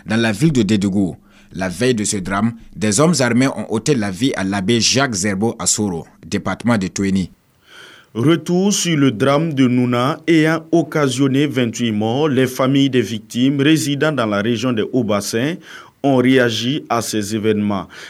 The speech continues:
Speaker 2: Elles ont animé mercredi dernier une conférence de presse à Bobo Dioulasso pour dénoncer des représailles contre une communauté ethnique. « Il ne faut pas se tromper d'ennemi », indiquent ces familles. Plus de détails avec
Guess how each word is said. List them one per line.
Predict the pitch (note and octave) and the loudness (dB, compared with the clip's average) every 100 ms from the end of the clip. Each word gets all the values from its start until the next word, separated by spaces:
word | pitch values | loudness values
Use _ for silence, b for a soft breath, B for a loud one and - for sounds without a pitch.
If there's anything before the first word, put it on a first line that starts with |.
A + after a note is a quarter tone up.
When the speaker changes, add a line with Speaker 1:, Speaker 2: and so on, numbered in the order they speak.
| B | B
Speaker 2:
Elles | A#2+ A2 C3 | -2 0 0
ont | C#3 - | 0 0
animé | B2 A#2 A2+ A#2+ | 0 0 0 0
mercredi | C3+ C3+ C3+ C3+ C#3 B2+ C#3+ | 0 0 0 2 0 0 0
dernier | A#2 A2 A2 | 0 2 0
une | B2+ G#2+ | 0 -2
conférence | - C#3 C#3+ D3 E3 | -2 -4 0 0 0
de | B2 | -4
presse | G#2+ A#2 B2 | -2 -2 -2
à | G2+ | -4
Bobo | F2 B2+ B2+ | -4 -4 -2
Dioulasso | C3 G#2+ G#2 G2+ G#2 C#3+ | -2 -2 -2 -2 -4 -4
pour | - A2 | -6 -8
dénoncer | F2+ G#2+ D#3 D3+ D3+ F#3 | -4 0 2 2 0 0
des | D3 G#2 | 0 0
représailles | A2 A2 G#2+ G2+ G#2 B2 G3 B B B | -2 -2 -4 -2 -2 -2 -6 B B B
contre | C#3+ C#3 - - | -2 0 -2 -6
une | - D3 G#2+ | 0 0 0
communauté | - D#3+ D#3 D3 C#3+ C#3+ D3+ | -2 0 2 2 0 0 0
ethnique. « | A2+ A2 G#2+ G2+ - B B B | -2 0 -2 -2 -8 B B B
Il | C3 B2+ | 2 4
ne | A#2+ | 0
faut | - | -2
pas | A#2+ C3 A#2+ | -4 0 -2
se | - | -2
tromper | A2 - A#2+ A2+ B2 | -6 -2 -2 -2 -2
d'ennemi », | A2+ G#2+ G#2+ G#2 A2 C#3 - C3+ | -2 -2 -2 -2 -2 -4 -6 -2
indiquent | C#3+ C3+ A#2+ D#3 D#3+ | 0 0 -2 -8 -6
ces | - G2 | -4 -2
familles. | - G2+ G#2+ G2 E2 - _ | -2 -2 -2 -4 -8 -16 _
Plus | - D#3+ | -4 -2
de | C3+ | 0
détails | C#3 C#3 C3 B2+ C#3 D3 - | 0 0 0 0 0 -4 -4
avec | A2+ A2+ A2+ | -4 -2 -4